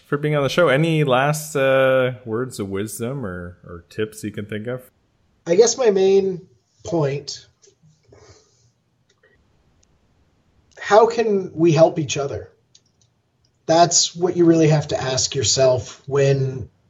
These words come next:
Speaker 2: looking for a team to build, whether it's label, management, booking agent. What are your strengths? What are my strengths? Let's not overlap.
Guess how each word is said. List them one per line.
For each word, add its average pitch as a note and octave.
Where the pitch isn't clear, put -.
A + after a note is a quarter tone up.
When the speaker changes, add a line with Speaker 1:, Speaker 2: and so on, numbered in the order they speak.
Speaker 2:
looking D3
for C3+
a B2+
team C3+
to A#2
build, A#2+
whether A#2+
it's -
label, D#3
management, C#3+
booking D3
agent. C3+
What D#3+
are G#3+
your G3+
strengths? -
What D3
are D#3
my D#3+
strengths? -
Let's D#3+
not E3
overlap. C#3